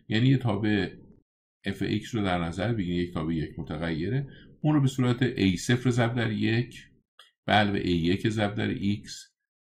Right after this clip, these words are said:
به علاوه اِی دو ضرب در ایکس به توان دو الی آخر این رو بست بدم.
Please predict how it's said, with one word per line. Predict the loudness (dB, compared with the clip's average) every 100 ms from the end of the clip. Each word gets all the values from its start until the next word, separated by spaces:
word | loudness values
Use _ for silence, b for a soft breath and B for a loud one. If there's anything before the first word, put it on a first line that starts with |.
| -4
به | 0
علاوه | 0 0 -2 -2
اِی | 0 0
دو | 2 2 2
ضرب | 0 -2 -2
در | -2
ایکس | -2 -6
به | -8
توان | -6 -4 -4 -4
دو | 0 0 0 -6 -20 -20 _ -2
الی | 0
آخر | 2 0 0 2 2 2 -4 -14 -20 -8 4
این | 4
رو | 6
بست | 4 2 -12
بدم. | -18 -20